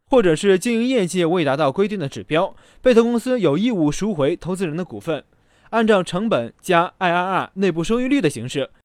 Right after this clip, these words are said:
通常需要进行赎回退出时，说明公司的经营状况非常一般，回报也遥遥无期。因此，投资机构能够拿回本金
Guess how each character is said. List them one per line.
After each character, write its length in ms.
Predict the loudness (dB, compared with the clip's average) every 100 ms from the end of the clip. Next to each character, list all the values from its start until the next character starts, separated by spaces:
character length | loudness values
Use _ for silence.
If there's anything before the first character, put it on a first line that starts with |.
| _ 0
通 120 | 4
常 240 | 4 4
需 120 | 2
要 120 | 2 2
进 200 | 0 -2
行 260 | -2 -2
赎 180 | -2 -2
回 200 | 0 0
退 120 | 0
出 140 | 0 -2
时， 300 | -2 -6 -8 _
说 180 | -2 0
明 200 | 2 0
公 180 | 0 -2
司 140 | -2
的 180 | 0 0
经 200 | 0 -2
营 100 | 0
状 180 | 0 0
况 240 | -2 -4 -6
非 240 | -8 -4 -4
常 180 | -4 -6
一 120 | -4
般， 300 | -2 -2 -4 _ _
回 180 | -4 -2
报 220 | 2 2
也 120 | 0 -6
遥 180 | -4
遥 100 | -4
无 140 | -4 -6
期。 260 | -6 -6 -8 _ _ -4
因 140 | -2
此， 220 | 0 0 0
投 140 | -2
资 80 | -4
机 100 | -2
构 180 | 0 0
能 140 | 0
够 160 | 0 0
拿 160 | 0
回 140 | 0 -4
本 240 | -6 -6
金 260 | 0 0